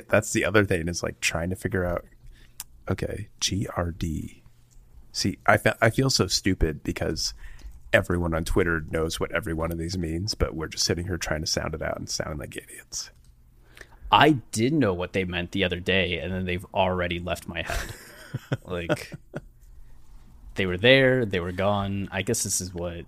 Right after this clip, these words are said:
Speaker 2: like, genius exists for, right?
Speaker 1: Yeah, I guess so. Hmm.
Speaker 2: Donda with Child, lyrics and track list. Loadin', loadin', loadin'. Ah, Off the Grid.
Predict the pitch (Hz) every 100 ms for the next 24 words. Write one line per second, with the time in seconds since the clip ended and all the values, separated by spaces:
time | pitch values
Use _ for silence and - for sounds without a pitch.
0 | - 82 - - - 92 87 85 - 90
1 | 85 - - - 85 87 87 90 92 -
2 | - - - - - - - 90 80 80
3 | - 80 82 - - - - - - -
4 | - - - - - - - - - -
5 | - - - - - - _ - - 85
6 | - - - _ - - - 90 87 87
7 | 87 185 - 160 160 156 151 135 165 -
8 | 90 180 - - 147 147 - 147 143 -
9 | - - - - _ _ - _ - -
10 | - 87 90 90 90 90 87 87 92 120
11 | 143 139 143 143 139 - - - - -
12 | - - - - - - 143 139 127 110
13 | 110 113 - 101 92 87 80